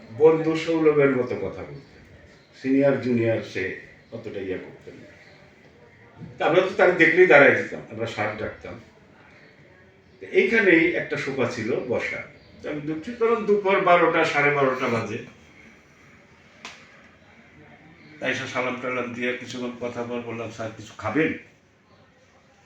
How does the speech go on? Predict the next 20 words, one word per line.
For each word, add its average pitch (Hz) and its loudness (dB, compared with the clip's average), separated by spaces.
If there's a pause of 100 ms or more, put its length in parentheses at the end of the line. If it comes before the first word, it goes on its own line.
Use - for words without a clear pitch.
(480)
কি 147 -8
খাওয়াবি?" 117 -4 (760)
আমি, 208 -12
"যা 202 4
খাবেন 175 -2
তাই 156 2
খাওয়াবো।" 139 0 (800)
কয়, 165 2
"না, 165 8
পারবি 113 2
না, 104 -4
আমি 120 -6
যেটা 135 -4
খাবো 127 -6
পারবি 85 -4
না।" - -18 (880)
আমি 123 -10
কই, 139 -6
"আপনি 143 -10
বলেন, 151 6